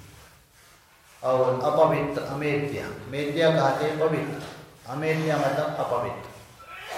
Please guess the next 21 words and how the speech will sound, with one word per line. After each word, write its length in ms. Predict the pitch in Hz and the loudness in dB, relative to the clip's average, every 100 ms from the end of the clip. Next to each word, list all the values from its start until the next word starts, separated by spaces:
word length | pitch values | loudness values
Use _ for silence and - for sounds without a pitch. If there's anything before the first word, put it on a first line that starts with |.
| - - - - - | -10 -10 -12 -14 -4
भगवान 480 | 131 143 151 147 147 | 2 4 6 6 4
को 80 | 147 | 2
ना 180 | 143 135 123 | 4 2 2
भोग 280 | 131 139 | 0 0
लगा 340 | 143 147 147 147 | 2 4 6 4
दिया, 260 | 143 147 147 | 4 2 0
कुछ 260 | 147 143 139 | 0 -4 -4
नहीं 200 | 117 110 | -6 -10
किया, 240 | - 104 | -12 -12
बना 300 | 123 135 139 | -8 -4 -2
दिया, 140 | 139 139 139 | 0 0 0
खा 180 | 120 104 | 0 0
लिया, 360 | - - - - - - - - - - - - | -2 -6 -14 -18 -20 -20 -20 -20 -20 -20 -20 -20
तो 60 | - - | -16 -4
अमेद्य 500 | 147 151 160 160 - 156 139 135 - | 2 4 6 6 4 2 4 2 2
ये 200 | 175 185 | 4 6
जो 180 | 190 190 | 8 8
भोजन 380 | 160 139 - - | 8 4 4 2
है 420 | 120 120 - - - - - | 0 -2 -4 -6 -8 -14 -8
तामस 480 | 123 127 127 131 131 139 135 135 - | 0 2 2 2 2 0 0 -4 -8
प्रियः, 420 | 101 117 113 | -8 -6 -6